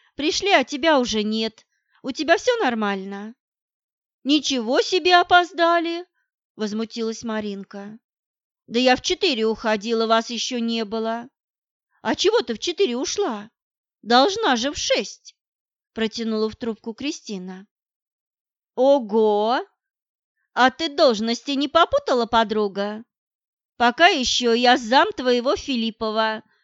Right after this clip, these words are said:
а ты только секретарь. И в интересах дела я ушла раньше,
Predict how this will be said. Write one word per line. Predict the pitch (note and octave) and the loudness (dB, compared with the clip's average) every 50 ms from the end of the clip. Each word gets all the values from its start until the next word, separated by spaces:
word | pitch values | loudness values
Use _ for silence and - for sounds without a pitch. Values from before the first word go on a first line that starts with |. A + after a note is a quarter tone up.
| _ _ _ | _ _ _
а | _ - C4 - | _ 2 2 4
ты | - B4 A#4+ - | 4 2 2 4
только | - B3 A3 G#3 - A#3+ | 2 0 0 0 -2 -4
секретарь. | B3 - E4 - - F4 F4 A#3 _ A3 F#3+ F#3 F#3 F#3 G3+ _ _ _ _ _ _ _ _ _ _ _ _ _ _ _ _ | -4 -4 -6 -4 -2 -2 -2 -2 _ -6 -6 -6 -8 -12 -16 _ _ _ _ _ _ _ _ _ _ _ _ _ _ _ _
И | _ - B3+ C4 | _ -2 0 0
в | C4 | 2
интересах | C4+ C4 A#3+ C#4+ C#4 B3+ C4 B3+ B3+ - C4+ B3+ A#3 | 0 -2 -2 -2 -2 0 0 0 0 0 -2 -4 -2
дела | A3 B3 E4+ F#4 F4+ C#4+ | -2 -2 -2 0 2 0
я | B3 A3+ A#3 A#3 A#3 | 0 2 4 4 4
ушла | B3 - - - D#4 D4+ D4+ C4+ | 4 0 -2 -2 0 0 2 0
раньше, | A3 G#3 G3+ G3 G3 - - - G#3 G3 G3 G#3 A3 | 0 -2 -4 -4 -6 -8 -10 -10 -10 -10 -12 -12 -16